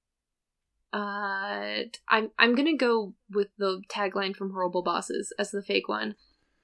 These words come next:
For the same reason that I think I did the last one, because it sounds like Craig humor,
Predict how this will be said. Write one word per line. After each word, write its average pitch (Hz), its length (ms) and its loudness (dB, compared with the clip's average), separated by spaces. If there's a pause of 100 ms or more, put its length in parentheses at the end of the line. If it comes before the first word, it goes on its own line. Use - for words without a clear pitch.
(420)
For 320 120 8
the 320 120 4
same 330 260 4
reason 311 300 4
that 240 160 6
I 220 100 6
think 220 240 2
I 220 80 4
did 196 180 2
the 185 60 -2
last 180 340 2
one, 220 180 2
because 202 280 0
it 185 100 0
sounds 196 600 0
like 262 180 0
Craig 269 300 0
humor, 294 540 -2